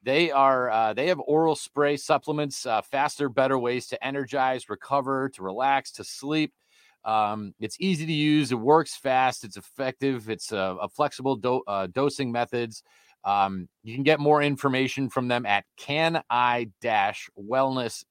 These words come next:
dot com. Uh, they're on social media as well. Uh, and they have all kinds of different, uh, they, they sort of say, sort of show you the science behind what they do,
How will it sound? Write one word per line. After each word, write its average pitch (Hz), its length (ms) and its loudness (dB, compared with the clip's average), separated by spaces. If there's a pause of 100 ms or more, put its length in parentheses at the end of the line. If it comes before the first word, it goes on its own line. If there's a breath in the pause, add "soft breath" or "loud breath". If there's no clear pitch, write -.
dot 110 320 2
com. 113 460 0 (340 soft breath)
Uh, 98 240 4
they're 120 220 2
on 117 180 2
social 123 340 0
media 117 360 0
as 95 200 -4
well. 107 520 0
Uh, 90 340 0
and 92 100 -10
they 98 80 -8
have 101 120 -4
all 104 140 2
kinds 110 300 -4
of 98 60 -8
different, 95 340 -6 (1080)
uh, 95 140 -6
they, 143 160 2
they 165 100 6
sort 185 200 6
of 151 80 2
say, 151 260 2 (220)
sort 190 240 0
of 147 100 -4
show - 160 0
you 147 120 4
the 113 100 -4
science 120 420 -2
behind 113 280 -2
what 110 180 -2
they 113 140 0
do, 110 360 -2